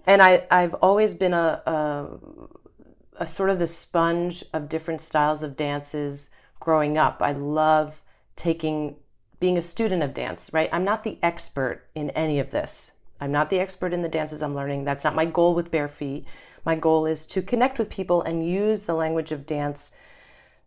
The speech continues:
to create that common conversation, but also because I, I feel like I can speak that local language, right? I'm sort of this, like, polyglot of dance almost.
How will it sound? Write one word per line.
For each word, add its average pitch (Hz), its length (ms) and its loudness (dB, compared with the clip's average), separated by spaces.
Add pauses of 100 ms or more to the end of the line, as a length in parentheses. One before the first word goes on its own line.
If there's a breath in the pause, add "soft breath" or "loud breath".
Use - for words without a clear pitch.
(120)
to 190 260 -2
create 196 480 2
that 170 180 2
common 170 320 -2
conversation, 170 920 0
but 202 140 8
also 269 260 8
because 214 320 -2
I, 175 200 2 (100)
I 185 100 -4
feel 202 220 -2
like 180 160 0
I 156 100 2
can 190 680 -2 (420 soft breath)
speak - 320 -6
that 156 160 4
local 143 240 -2
language, 131 480 -6
right? 156 380 -2 (720)
I'm 165 160 2
sort 165 220 4
of 165 100 4
this, 156 180 2
like, 147 180 0
polyglot 151 800 4
of 127 220 -2
dance 127 520 -4
almost. - 440 -4